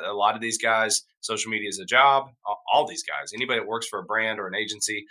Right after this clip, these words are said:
social media is a job. They like platforms where they can cut and paste and just paste the same stuff into every platform. And we're not that. We're a very nuanced, different platform. So, uh, that's why it doesn't play well for every brand,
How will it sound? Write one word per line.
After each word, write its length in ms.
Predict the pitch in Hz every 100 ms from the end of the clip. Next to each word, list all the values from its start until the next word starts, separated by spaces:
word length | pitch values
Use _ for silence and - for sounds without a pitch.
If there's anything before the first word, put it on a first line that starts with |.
| - -
social 280 | 151 147
media 120 | 151 151
is 80 |
a 60 | 135
job. 420 | 117 120 117 113 - _ _
They 120 | 117
like 260 | 120 131 -
platforms 480 | 123 120 127 117 110
where 80 |
they 120 | 110 107
can 120 | 104
cut 220 | 127 120
and 100 | 113
paste 380 | 110 107 104 104
and 80 | 101
just 200 | 95 -
paste 240 | 110 107
the 60 | 101
same 240 | 110 107
stuff 300 | - 110 104
into 140 | 104 98
every 160 | 95 95
platform. 480 | 104 95 - 104 98
And 100 | 101
we're 120 | 143
not 260 | 151 151 143
that. 220 | 147 101 104
We're 180 | 123 123
a 20 |
very 300 | 131 139 113
nuanced, 400 | 120 120 110 -
different 300 | 110 107 101
platform. 560 | 98 98 92 92 80 76
So, 320 | - 95 92 - _ _ _ 104
uh, 240 | 107 101 139
that's 160 | 147
why 120 | 156
it 60 | 151
doesn't 240 | 143 135
play 160 | 113 131
well 160 | 120 -
for 320 | 104 98 -
every 160 | 104 101
brand, 380 | 90 90 85 -